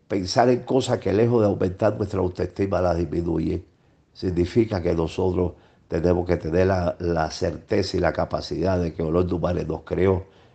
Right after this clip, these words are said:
y nos dio las herramientas suficientes, aunque haya, puedan haber fallas educativas que debilitan eso, nos dio herramientas suficientes para que nosotros, eh, combatamos dentro de nuestra mente.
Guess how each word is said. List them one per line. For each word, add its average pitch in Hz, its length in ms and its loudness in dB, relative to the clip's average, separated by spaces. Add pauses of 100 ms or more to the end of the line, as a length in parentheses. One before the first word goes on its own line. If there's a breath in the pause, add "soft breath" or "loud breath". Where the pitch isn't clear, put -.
(100)
y 92 100 -2
nos 90 220 0
dio 98 180 6
las 92 180 4
herramientas 85 600 -2
suficientes, - 840 -2 (340 soft breath)
aunque 87 360 4
haya, 95 220 6
puedan 95 440 2
haber 90 240 4
fallas 92 340 4
educativas 85 640 -2
que 80 100 -4
debilitan 85 640 0
eso, 113 340 0 (400 soft breath)
nos 104 220 4
dio 120 160 8
herramientas 107 500 0
suficientes 104 680 0
para 82 280 0
que 82 120 -6
nosotros, 85 640 -2 (480 soft breath)
eh, 76 540 -2
combatamos 90 760 2
dentro 82 360 -4
de 85 80 -2
nuestra 82 320 -4
mente. 117 460 -2